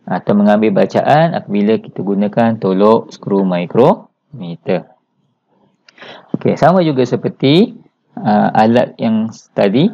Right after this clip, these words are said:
eh, sebelum ni, vernier caliper, kita nampak ada dua ralat yang utama juga, ralat positif dan juga ralat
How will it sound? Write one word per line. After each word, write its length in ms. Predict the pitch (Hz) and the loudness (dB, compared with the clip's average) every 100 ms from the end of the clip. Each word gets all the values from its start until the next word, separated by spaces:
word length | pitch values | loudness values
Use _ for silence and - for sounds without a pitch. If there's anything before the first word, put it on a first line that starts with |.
| - | -2
eh, 140 | 135 | -4
sebelum 320 | 131 101 101 117 | 0 2 2 2
ni, 80 | |
vernier 320 | 135 104 107 104 | 2 2 2 2
caliper, 600 | 98 98 - 135 190 247 | 0 0 0 2 2 -2
kita 160 | - 101 | -6 -2
nampak 640 | 98 101 131 151 180 - _ | -2 0 2 2 2 -4 _
ada 260 | 107 98 101 | -6 -2 -2
dua 240 | 107 110 | 0 2
ralat 320 | 101 101 98 101 | 2 2 0 -2
yang 160 | 101 | -6
utama 320 | 95 95 95 | -4 -2 -2
juga, 400 | 90 95 123 165 233 | -4 0 2 2 0
ralat 240 | - 98 - | -2 -2 -2
positif 480 | 101 92 98 127 | -2 -2 0 2
dan 160 | 110 98 | 2 2
juga 240 | 95 98 | 0 0
ralat 400 | 92 90 147 - | 0 2 2 0